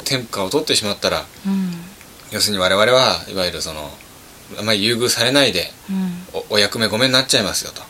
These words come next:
Speaker 2: うん。
Speaker 1: そういうこともあり得るんじゃないですかね。
Speaker 2: うん。
Speaker 1: うん。
Speaker 2: あと、
Speaker 1: うん。
Speaker 2: その、子供の頃に思ったことなんだけど、
Speaker 1: うん。
Speaker 2: その、はな-、塾の先生の話を聞いてた時にね、
Speaker 1: はいはい。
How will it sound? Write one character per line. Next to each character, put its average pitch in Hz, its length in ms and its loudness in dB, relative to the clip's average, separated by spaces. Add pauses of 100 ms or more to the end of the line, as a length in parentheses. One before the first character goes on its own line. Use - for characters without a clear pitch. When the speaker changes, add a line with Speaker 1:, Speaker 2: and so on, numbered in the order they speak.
(160)
Speaker 2:
う - 20 -8
ん。 175 320 -2 (160)
Speaker 1:
そ - 320 4
う 226 40 4
い 220 320 4
う - 60 -6 (120)
こ 156 120 -2
と 202 120 4
も 123 140 6
あ 107 40 6
り 107 140 6
得 107 100 4
る 92 60 -2
ん - 20 -8
じ 85 60 -4
ゃ 80 40 -6
な 60 80 -10
い 50 40 -10
で - 100 -14
す - 60 -6
か 123 80 -2
ね。 120 160 -2 (400)
Speaker 2:
う - 20 -4
ん。 151 1200 -10
Speaker 1:
う - 40 -2
ん。 - 20 -2
Speaker 2:
あ - 20 -2
と、 196 560 4
Speaker 1:
う - 40 -14
ん。 - 760 -12
Speaker 2:
そ 180 120 -2
の、 170 520 0 (100)
子 180 120 0
供 170 260 0
の 170 140 -2
頃 160 260 -4
に 139 180 -8
思 170 240 -2
っ 165 40 -6
た 160 180 -8
こ 147 180 -12
と 151 140 -4
な 151 140 -2
ん 151 80 -4
だ 147 100 -8
け 160 140 -8
ど、 185 180 0
Speaker 1:
う 175 80 2
ん。 92 60 -2 (840)
Speaker 2:
そ 175 140 -2
の、 160 440 0 (380)
は 190 140 0
な-、 190 260 4
塾 175 300 2
の 160 160 0
先 160 240 0
生 160 120 -4
の 151 80 -2
話 160 440 -2
を 151 60 -6
聞 - 180 -8
い - 20 -12
て 170 100 -10
た 151 120 -8
時 151 260 -8
に 151 120 -2
ね、 151 40 0
Speaker 1:
は 180 140 2
い - 60 4
は 240 60 4
い。 302 40 0